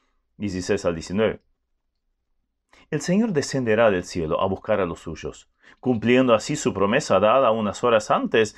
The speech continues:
de su partida de este mundo cuando lo dijo allí en Juan catorce, uno al tres.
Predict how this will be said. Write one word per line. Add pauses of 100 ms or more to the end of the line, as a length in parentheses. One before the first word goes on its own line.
(160)
de
su
partida
de
este
mundo
cuando
lo
dijo
allí
en
Juan
catorce,
uno
al
tres.